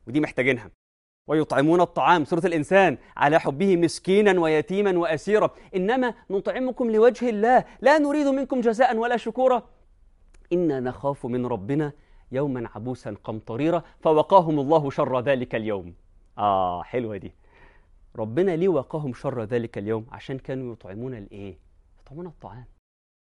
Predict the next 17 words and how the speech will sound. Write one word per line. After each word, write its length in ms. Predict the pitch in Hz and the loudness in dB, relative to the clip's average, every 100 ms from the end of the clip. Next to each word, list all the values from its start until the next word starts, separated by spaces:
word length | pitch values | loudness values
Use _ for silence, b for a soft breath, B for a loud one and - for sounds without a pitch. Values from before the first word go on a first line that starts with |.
| _ _ | _ _
ففضل 1160 | - 101 98 92 90 90 87 90 _ - 143 131 | -14 -12 -10 -12 -14 -16 -18 -20 _ -16 -14 -14
كبير. 560 | - 107 117 92 - - b b b b b - | -16 -14 -14 -14 -20 -20 b b b b b -16
ال-، 240 | 104 104 | -16 -14
ال-، 240 | 110 104 107 | -16 -16 -14
ال-، 240 | 101 101 | -14 -14
الثمرة 560 | 104 - 139 147 123 107 | -20 -10 -6 -4 -4 -8
ال-، 340 | - 113 98 101 | -10 -14 -14 -14
اللي 180 | 101 95 | -12 -10
بعد 260 | 131 135 110 | -10 -10 -10
كده 220 | 139 123 | -8 -8
من 100 | 107 | -10
ثمرات 340 | - 104 135 | -10 -12 -10
إطعام 300 | 127 - 127 | -12 -12 -10
الطعام 520 | 135 - 90 135 165 151 b b b - - | -10 -14 -12 -8 -8 -10 b b b -20 -14
إن 760 | 117 113 107 104 98 95 95 151 - | -12 -10 -12 -12 -14 -16 -20 -20 -16
تاخد 280 | 156 135 | -14 -14
حسنات 480 | - - - 113 135 | -18 -20 -18 -16 -16